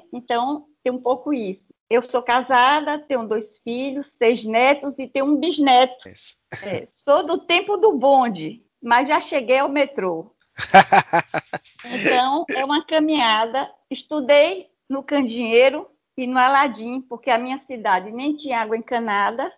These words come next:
Speaker 1: que é a Esplanada, e não tinha luz na
Speaker 2: Entendi.
Speaker 1: época, né? Outra fase, frase também nesse percorrer familiar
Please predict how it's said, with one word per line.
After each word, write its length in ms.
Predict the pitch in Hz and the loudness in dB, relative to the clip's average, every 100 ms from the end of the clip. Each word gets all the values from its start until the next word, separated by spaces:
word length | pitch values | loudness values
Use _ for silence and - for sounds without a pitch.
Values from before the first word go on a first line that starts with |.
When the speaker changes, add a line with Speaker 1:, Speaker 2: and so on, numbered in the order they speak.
| _ _ - | _ _ -4
Speaker 1:
que 40 | |
é 40 | 214 | -2
a 40 | |
Esplanada, 840 | 214 - 214 196 185 190 233 277 - _ _ 254 | -4 -4 -2 0 0 0 -2 -6 -10 _ _ -6
e 80 | 254 | 0
não 220 | 269 320 | 2 0
tinha 260 | 339 320 | 0 2
luz 420 | 311 277 285 302 302 _ _ 214 | 2 0 0 -2 -6 _ _ -6
na 200 | 214 208 | -2 2
Speaker 2:
Entendi. 120 | 180 | 2
Speaker 1:
época, 480 | 180 - - 196 _ _ | 0 -8 -12 -12 _ _
né? 320 | - 208 277 339 _ _ - | -14 -10 -10 -12 _ _ 2
Outra 400 | 277 294 320 339 | 2 2 -2 -2
fase, 640 | - 220 180 180 202 196 _ | 0 0 0 -2 -8 -18 _
frase 400 | - 214 196 196 | 0 2 2 -2
também 380 | 202 226 196 196 - | -8 -6 -6 -12 -16
nesse 480 | 220 226 247 247 - _ _ - | -8 -6 -6 -10 -14 _ _ 0
percorrer 880 | 294 330 294 277 247 220 226 - _ | 0 0 0 0 2 0 0 -4 _
familiar 840 | 262 240 220 214 208 190 202 226 | -8 -4 -4 -2 2 2 0 -6